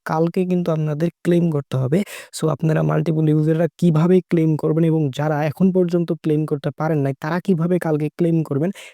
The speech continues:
ক্লেইম করতে কি কি লাগবে, কোন প্রসেসে ক্লেইম করবেন, ক্লেইম করার ট্রিক্সটা কি, এই ভিডিওতে আমি বলে দিব। So এই ভিডিও যদি আপনি মনোযোগ দিয়ে দেখেন তাহলে ক্লেইম কিভাবে করতে হয়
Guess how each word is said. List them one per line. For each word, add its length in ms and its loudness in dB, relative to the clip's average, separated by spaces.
ক্লেইম 280 2
করতে 300 -2
কি 180 -4
কি 120 -2
লাগবে, 360 -2
কোন 140 4
প্রসেসে 380 0
ক্লেইম 280 0
করবেন, 320 0
ক্লেইম 300 2
করার 220 0
ট্রিক্সটা 440 -4
কি, 160 -2
এই 140 4
ভিডিওতে 280 2
আমি 100 2
বলে 140 2
দিব। 140 -4
So 180 -10
এই 140 2
ভিডিও 240 2
যদি 220 0
আপনি 200 0
মনোযোগ 420 2
দিয়ে 140 0
দেখেন 460 0
তাহলে 380 0
ক্লেইম 340 4
কিভাবে 400 2
করতে 300 -4
হয় 140 2